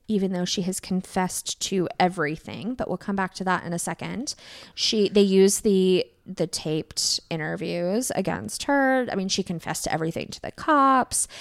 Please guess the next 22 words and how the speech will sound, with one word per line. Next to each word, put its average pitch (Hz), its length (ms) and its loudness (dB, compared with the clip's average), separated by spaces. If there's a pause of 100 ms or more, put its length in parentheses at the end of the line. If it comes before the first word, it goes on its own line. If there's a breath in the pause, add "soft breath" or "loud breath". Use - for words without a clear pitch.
(180 loud breath)
They 170 540 2
have 170 220 -6
photos 190 760 8
of 180 160 2
her 170 300 2
with 170 240 -6
the 107 160 -2
dead 294 400 6
guy, 302 480 6
photos 165 500 2
of 175 160 -6
Sean. 294 840 2
She - 140 -2
says 214 200 -2
the 202 100 -2
reason 214 300 0
she 220 120 -4
took 180 200 -4
a 180 100 0
photo 165 340 0
of 170 100 -4
Sean 180 400 -4